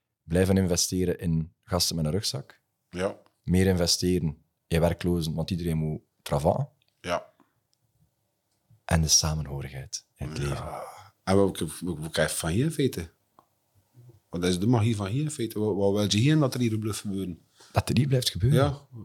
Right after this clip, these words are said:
Speaker 1: Maar ik heb het heel moeilijk, omdat normaal gezien is het niet de bedoeling dat je die vraag terugstelt, maar
Speaker 2: Ah, ja.
Speaker 1: ik zal, ik zal het
Speaker 2: Probeer.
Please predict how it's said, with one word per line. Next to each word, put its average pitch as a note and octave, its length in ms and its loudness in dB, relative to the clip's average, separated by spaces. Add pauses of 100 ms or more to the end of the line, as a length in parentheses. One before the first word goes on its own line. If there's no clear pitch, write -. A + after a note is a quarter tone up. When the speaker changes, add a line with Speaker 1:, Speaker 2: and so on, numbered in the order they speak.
(840)
Speaker 1:
Maar - 180 -2
ik - 140 -4
heb C#3+ 100 4
het - 160 0
heel G#2 140 0
moeilijk, B2 320 2
omdat F2+ 440 2 (120)
normaal F2+ 200 0
gezien G2+ 140 4
is F#2+ 80 2
het G#2+ 60 0
niet F#2+ 120 0
de - 0 -
bedoeling F#2+ 180 -2
dat F2+ 100 -4
je - 60 -16
die D#2+ 100 -8
vraag E2 200 -2
terugstelt, - 500 -4
maar F2 80 0
Speaker 2:
Ah, E2+ 60 2
ja. D3+ 60 2
Speaker 1:
ik C3+ 60 0
zal, E2+ 160 2
ik - 80 -10
zal G#2 100 2
het F2+ 140 0
Speaker 2:
Probeer. G2 120 0